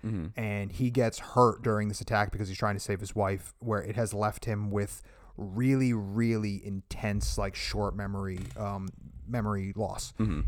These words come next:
Speaker 2: short-term memory loss. He has to take Polaroids and write on them. He has to literally tattoo things all over his body. Uh, and the movie is about him trying to solve his wife's murder,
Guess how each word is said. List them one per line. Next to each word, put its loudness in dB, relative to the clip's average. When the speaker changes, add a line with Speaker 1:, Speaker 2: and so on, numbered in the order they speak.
Speaker 2:
short-term 2
memory -2
loss. -8
He 0
has 0
to 2
take -2
Polaroids 4
and -4
write 4
on 2
them. 0
He -2
has 0
to 0
literally 0
tattoo 0
things 0
all 2
over -2
his -4
body. 0
Uh, 2
and -2
the -2
movie 4
is 2
about 0
him -2
trying -2
to -4
solve -2
his -6
wife's -6
murder, -6